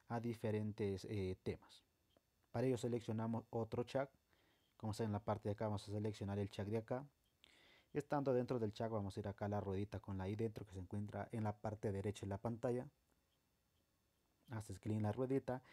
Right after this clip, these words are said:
luego te vas a tema. Y como ustedes verán, acá tenemos para seleccionar cualquier tema para personalizar tu chat.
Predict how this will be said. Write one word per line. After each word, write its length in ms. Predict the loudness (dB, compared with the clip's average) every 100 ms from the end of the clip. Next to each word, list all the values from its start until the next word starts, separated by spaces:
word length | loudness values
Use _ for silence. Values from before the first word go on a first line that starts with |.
| -20 -10 2
luego 280 | 6 6
te 100 | 4
vas 180 | 2 2
a 60 | 0
tema. 420 | 2 2 2 -4 -8 _ _ _ _ _ _ _ _ _ _ _ _ _ _ _ _ _ _ _ _
Y 160 | 0 2
como 240 | 4 4
ustedes 180 | 4 4
verán, 200 | 4 2
acá 220 | 2 0
tenemos 380 | 2 0 2 0
para 240 | 0 0
seleccionar 580 | 0 0 -2 -2 -2 -2
cualquier 380 | 0 -2 0 -2
tema 320 | 0 0 0
para 300 | 0 -2 -2
personalizar 800 | -2 -4 -2 0 0 0 -2 -4
tu 200 | -4 -6
chat. 240 | -4 -8